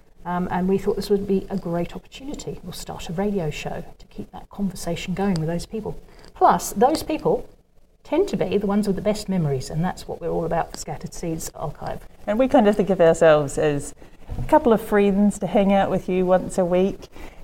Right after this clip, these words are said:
Speaker 2: and to collect your stories. And, uh,
Speaker 1: Yeah.
Speaker 2: I mean, we're quite, I guess we're quite nosy.
Speaker 1: We are quite nosy, yes. We
Speaker 2: And
Speaker 1: wanna hear your stories is basically what we're saying. <laughs>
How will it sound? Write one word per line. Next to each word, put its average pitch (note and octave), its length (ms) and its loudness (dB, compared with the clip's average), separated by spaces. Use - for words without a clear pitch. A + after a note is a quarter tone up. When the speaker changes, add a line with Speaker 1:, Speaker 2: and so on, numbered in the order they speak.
Speaker 2:
and D#3+ 240 0
to E3+ 100 -4
collect - 460 -4
your F#3 60 -12
stories. F#3+ 800 -4
And, E3 320 -4
uh, E3+ 360 0
Speaker 1:
Yeah. D3 400 -4
Speaker 2:
I G3+ 60 0
mean, F#3+ 260 0
we're F3 140 2
quite, E3 280 6
I G3 40 -8
guess A#3 180 0
we're F3 80 0
quite E3 220 2
nosy. D3+ 360 2
Speaker 1:
We G#3 120 10
are G3 80 8
quite G3+ 220 6
nosy, F3 320 4
yes. F3 340 0
We G#3+ 120 8
Speaker 2:
And - 80 10
Speaker 1:
wanna C4+ 140 6
hear F3+ 120 6
your G3 220 6
stories D#3 420 4
is D#3+ 100 -2
basically E3 420 -2
what D#3 140 0
we're E3+ 80 2
saying. F#3+ 480 0
<laughs> - 60 -4